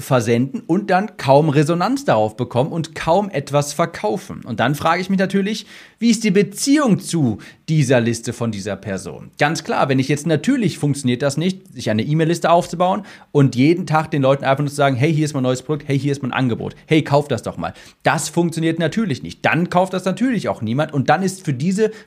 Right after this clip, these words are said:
Person E-Mail-Marketing tot, beziehungsweise das ist es nicht, sondern die Beziehung, die funktioniert einfach nicht zu der Liste.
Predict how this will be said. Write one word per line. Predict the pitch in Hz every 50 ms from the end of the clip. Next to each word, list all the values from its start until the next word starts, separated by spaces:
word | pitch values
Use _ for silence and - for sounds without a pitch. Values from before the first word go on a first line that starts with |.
| _ _
Person | - 147 156 131 113 135 156 190 233 220 - -
E-Mail-Marketing | 170 165 151 143 120 120 131 151 175 - - - 185 185 190 - - - - _ _ -
tot, | - 143 175 214 226 - - - - - - _ _ _ _ _ _ _ _
beziehungsweise | - 185 190 156 151 139 123 120 107
das | 98 123 117 135
ist | 135 113
es | 104 -
nicht, | 123 156 262 - - 123
sondern | 120 120 135 147 139
die | 135
Beziehung, | 139 - 123 - - - - - 349 359 - - - - - - - - - _ _ _ -
die | 127
funktioniert | 120 - 127 120 - - 117 113 98
einfach | 104 98 - 95
nicht | 90 87 -
zu | - 127 107
der | 110 98
Liste. | 95 92 92 92 - - - -